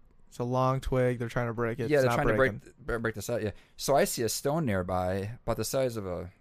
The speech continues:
Speaker 2: a skull maybe, and I take it and I just jam it underneath that stick.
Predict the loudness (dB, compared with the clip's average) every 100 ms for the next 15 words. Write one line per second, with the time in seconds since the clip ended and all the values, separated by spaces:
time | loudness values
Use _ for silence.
0 | -12 -10 -6 -2 -2 -2 -4 -4 -4 -4
1 | -4 -6 -6 -6 -6 -8 -6 -4 -4 -4
2 | -6 -4 -4 -6 -6 -8 -8 -14 _ _
3 | _ _ -20 -12 -8 -8 -10